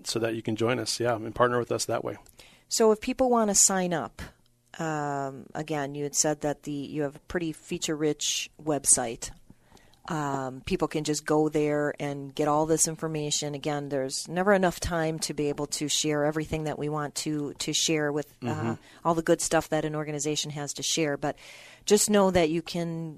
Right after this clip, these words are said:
Speaker 2: go online, uh, and look at all the different camp options that they have, and you can actually do the signing up online
Speaker 1: Mm-hmm.
Speaker 2: and
Speaker 1: Mm-hmm.
Speaker 2: take
Speaker 1: Register and take care of all the, the needs there, and yeah, that'd be great.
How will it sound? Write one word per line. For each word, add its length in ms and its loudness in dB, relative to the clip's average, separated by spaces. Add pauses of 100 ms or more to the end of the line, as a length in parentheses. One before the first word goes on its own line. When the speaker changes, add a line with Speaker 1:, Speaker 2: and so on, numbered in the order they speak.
(100)
Speaker 2:
go 180 0
online, 640 0 (120)
uh, 540 -4
and 460 -6
look 200 -2
at 80 4
all 100 2
the 120 -2
different 280 -6
camp 380 -6
options 480 -4
that 180 -6
they 120 -4
have, 420 -4
and 120 -4
you 60 -8
can 140 -8
actually 300 -6
do 180 -6
the 100 -4
signing 560 0
up 320 -4
online 640 -2
Speaker 1:
Mm-hmm. 80 4
Speaker 2:
and 320 -4
Speaker 1:
Mm-hmm. 240 -4
Speaker 2:
take 240 -4
Speaker 1:
Register 400 6
and 180 2
take 160 0
care 140 0
of 80 0
all 180 6
the, 340 0
the 200 -2
needs 280 0
there, 220 2
and 180 -6 (180)
yeah, 160 -2 (200)
that'd 100 -16
be 60 -4
great. 260 -8